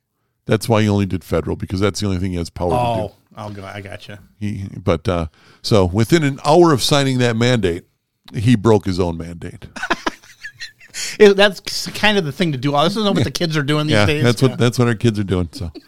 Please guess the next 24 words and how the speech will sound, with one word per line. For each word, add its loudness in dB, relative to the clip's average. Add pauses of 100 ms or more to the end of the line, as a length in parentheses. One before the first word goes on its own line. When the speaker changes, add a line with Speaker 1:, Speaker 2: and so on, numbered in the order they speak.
(240)
Speaker 1:
do 4
as 2
I 4
say, 2
not 2
as 2
I 2
do. -4
Speaker 2:
<laughs> -2
Exactly. 0 (300)
Speaker 1:
Okay, 0
next 0
one. 4
Don't 4
get 2
me 2
wrong. 6
Aaron 2
Rodgers 2
is 0
not 2 (840)
a 2
right 6
winger. 0